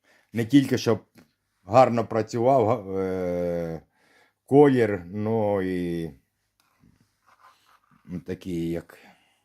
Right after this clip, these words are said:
ребра. Так, давайте його роздивимося. Так, з цієї сторони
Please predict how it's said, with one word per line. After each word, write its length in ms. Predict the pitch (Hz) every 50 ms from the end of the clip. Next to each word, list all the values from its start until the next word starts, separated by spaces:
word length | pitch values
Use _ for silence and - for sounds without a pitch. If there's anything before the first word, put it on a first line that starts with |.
| _ _ _ _ _ _ _ _ _ _ _ _ _ _ _ _ _ _ _ _ _ _ _ _ _ _ _ _ _ _ _ _ _
ребра. 640 | - 92 98 110 120 135 147 131 123 131 131 127 123 - - - - _ - _
Так, 520 | _ - 131 110 101 90 82 78 - - 87 82
давайте 560 | 95 127 139 135 139 131 120 107 110 - 113 104
його 320 | 104 101 104 101 95 85 - - _ _
роздивимося. 1040 | 110 107 110 101 95 101 107 139 160 165 165 165 160 156 - - - 156 156 156 135 - _ _ _ _ _ _ _ _ _ _ _ _ - -
Так, 280 | 127 117 104 101 -
з 120 | - - -
цієї 500 | - 147 147 147 147 143 139 135 131 120
сторони 840 | - - _ 151 147 147 151 151 151 143 139 135 123 113 110 95